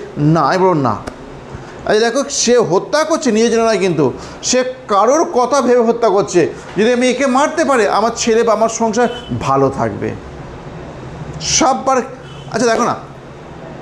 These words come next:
আমি একটা সাধারণ ঘটনা থেকে আমি বলি, তুমি একটা ভুল করেছো, কেমন? কিন্তু অন্য ছেলেটা কোনো ভুল নেই, কিন্তু অন্য ছেলেটাকে যদি আমি তো-, তোমার ড্যাড যদি ধরো প্রশ্রয় দেয়,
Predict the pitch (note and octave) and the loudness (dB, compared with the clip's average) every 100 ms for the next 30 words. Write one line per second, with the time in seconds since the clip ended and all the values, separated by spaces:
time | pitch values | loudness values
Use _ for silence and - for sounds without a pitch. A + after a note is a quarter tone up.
0 | - - - A3 A3 A3 - G3 G#3+ G3 | -16 -8 -2 0 2 0 0 2 2 4
1 | G3 F3+ F#3 F3 D#3 D3 A3+ - - - | 2 2 2 2 2 4 2 -2 -10 -18
2 | - A#3+ C4 C#4+ D4+ B3 D4+ D4 B3+ G3+ | -4 0 2 2 0 2 2 2 2 0
3 | C3 - - - - A3 D4+ B3+ - - | -2 -4 -14 -18 -4 0 2 2 -4 -16
4 | - - - - - - - - - - | -18 -18 -18 -16 -16 -16 -16 -16 -16 -16
5 | - - A#3 G#3+ - - A3+ B3+ C#4+ C#4+ | -8 0 2 2 0 2 2 4 0 0
6 | B3 C#4+ A#3+ A#2+ G#2+ - - A3+ C4 G3 | 0 2 2 0 -2 -14 -4 0 2 2
7 | G#3+ D#3 G#2+ - - - - - - - | 2 2 -2 -6 -16 -18 -16 -16 -16 -18
8 | - A3 A3+ C4 - G#3 A3 B3+ C4+ G#3+ | -4 0 2 2 0 0 2 2 2 0
9 | A3 B3 G#3 G#3 A#3 A3+ A3+ G#3+ G3+ G3+ | 2 0 0 0 0 0 0 2 2 2
10 | A3 D#3 F#3 F#3+ E3 F3+ F#3+ G#3+ G#3 G#3 | 2 2 2 2 0 0 2 2 2 0
11 | G#3+ C4+ B3 D#3+ | 0 2 2 2